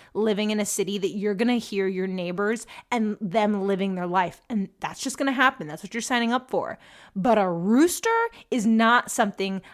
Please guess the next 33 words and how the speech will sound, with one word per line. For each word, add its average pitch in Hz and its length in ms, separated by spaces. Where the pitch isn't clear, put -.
I 208 360
signed 208 360
up - 180
for. 143 320
I 240 120
draw 285 140
the 269 80
line 226 280
there. 170 320
Absolutely 208 540
not. 196 340
Again, 240 360
this 220 140
isn't 262 240
a 277 100
chicken. 320 540
It's - 140
not 240 160
a 262 40
little 269 240
hen 294 600
that's, 233 160
like, 247 180
you 254 140
know, 208 200
producing 269 560
some 220 200
cute - 360
eggs. 175 360
This 226 200
was 220 300
a 208 140
rooster. 220 800